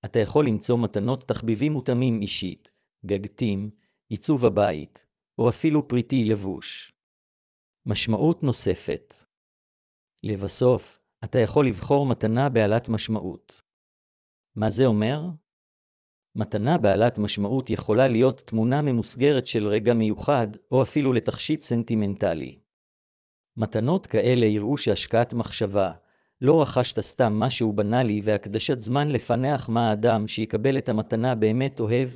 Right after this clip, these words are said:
ואיך זה קשור אליו ומשמעותי לו. אז מה היה לנו כאן? לסיכום, לא משנה מה תבחר, מתנות מיוחדות ואישיות יראו תמיד ליקירך כמה אכפת לך.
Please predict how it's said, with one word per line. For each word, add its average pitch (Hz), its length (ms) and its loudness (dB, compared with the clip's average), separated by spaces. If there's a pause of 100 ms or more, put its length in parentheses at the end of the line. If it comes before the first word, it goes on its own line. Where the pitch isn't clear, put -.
ואיך 120 360 0
זה 127 100 -2
קשור 139 440 0
אליו 123 300 2 (100)
ומשמעותי 110 680 -2
לו. 69 280 -10 (960)
אז 104 180 -4
מה 117 160 2
היה 113 240 4
לנו 131 340 0
כאן? 87 380 -4 (1040)
לסיכום, 104 720 -2 (380)
לא 147 160 4
משנה 123 360 0
מה 117 140 2
תבחר, 104 580 0 (420)
מתנות 120 480 0
מיוחדות 120 680 2
ואישיות 113 500 0
יראו 123 240 -2
תמיד 147 360 0
ליקירך 120 540 -2 (120)
כמה 135 320 0
אכפת - 380 -4
לך. 92 240 -8